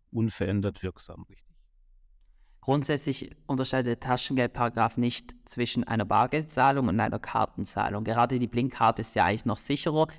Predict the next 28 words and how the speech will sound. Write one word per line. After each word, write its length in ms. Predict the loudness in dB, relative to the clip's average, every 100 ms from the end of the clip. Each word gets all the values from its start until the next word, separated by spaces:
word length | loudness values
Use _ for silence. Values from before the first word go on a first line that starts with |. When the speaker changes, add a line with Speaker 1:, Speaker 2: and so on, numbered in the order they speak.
| -6
Speaker 2:
weil 120 | -2 0
die 120 | 0
Eltern 280 | 0 -2 0
ganz 240 | 0 -2
klar 160 | -4 0
sagen 240 | 0 0
können, 200 | -2 -4
wie 60 | -2
viel 140 | -4
Geld 260 | 0 0 -2
ist 140 | -4
da 80 | -4
drauf. 400 | 2 2 2 -4
Ich 80 | -6
kann 140 | -6
die 80 | -6
Karte 280 | -4 -2 -2
jederzeit 380 | -2 -2 -2 -2
aktivieren, 520 | -2 -4 -2 -2 0
deaktivieren. 540 | 0 0 0 -2 0
Ich 100 | -2
kann 160 | -4 -2
sagen, 240 | 0 0
wo 80 | -2
sie 160 | -6 -8
funktioniert. 640 | -8 -12 -10 -8 -8 -10 _ _ -20 _ -20 -2
Und 240 | 2 2 0
entsprechend 640 | -6 -2 -2 0 -2